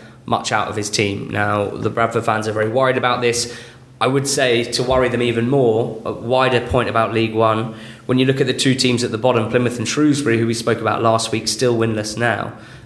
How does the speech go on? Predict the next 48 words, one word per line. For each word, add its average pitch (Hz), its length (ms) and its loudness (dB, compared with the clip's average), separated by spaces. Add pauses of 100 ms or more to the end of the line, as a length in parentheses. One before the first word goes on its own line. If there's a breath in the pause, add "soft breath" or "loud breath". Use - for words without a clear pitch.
Um, 107 220 -6
while 135 240 0
I 117 160 2
am 120 180 0
worried 131 280 2
about 107 220 -2
those 110 220 -4
teams, 107 540 -6
it 107 120 -6
strikes - 340 0
me 113 100 0
that 113 260 0 (520 loud breath)
if 113 160 -4
they're 143 240 0
to 135 80 -2
be 135 220 0
the 120 120 0
worst 120 340 0
teams 120 260 0
at - 60 -6
this 123 200 -2
stage, 110 520 -4
it's 113 160 -6
a 117 40 -4
slightly 123 300 2
stronger 120 360 0
division 117 340 -2
down 110 180 0
at 107 80 -6
the 107 60 -6
bottom, 104 400 -8 (340 loud breath)
um, 110 300 0
because 113 200 -2
I 127 40 2
don't 123 200 4
see - 180 0
these 117 180 -2
teams 117 280 -2
being 107 340 -4
terrible, 117 380 -2
terrible 110 360 -2
League 110 180 -2
One 110 180 0
teams 107 300 -6
that 104 100 -6
are 107 40 -6
gonna 107 200 -6
get 107 380 -4